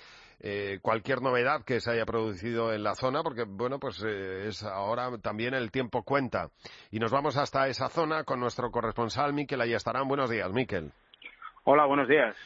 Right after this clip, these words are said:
Speaker 1: El isis avanza de forma contundente. Ha tomado ya, eh, puntos estratégicos, algunas plantas de gas que, que son puntos, mm, eh,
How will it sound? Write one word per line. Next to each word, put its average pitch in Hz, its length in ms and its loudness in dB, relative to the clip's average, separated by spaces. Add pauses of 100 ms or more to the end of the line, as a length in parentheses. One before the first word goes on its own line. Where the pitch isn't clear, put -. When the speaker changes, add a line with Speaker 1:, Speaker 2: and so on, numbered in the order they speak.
(120)
Speaker 1:
El 113 140 0
isis 135 500 0
avanza 117 440 0
de 120 100 2
forma 139 420 -2
contundente. 123 880 0
Ha 107 80 4
tomado 151 360 0
ya, 151 440 2
eh, 120 80 -2
puntos 151 360 0
estratégicos, 110 1080 0
algunas 135 440 0
plantas 143 420 0
de 117 120 2
gas 147 240 -2
que, 110 220 0
que 107 120 -6
son 135 320 0
puntos, 131 480 -2
mm, 110 400 -4
eh, 90 220 -6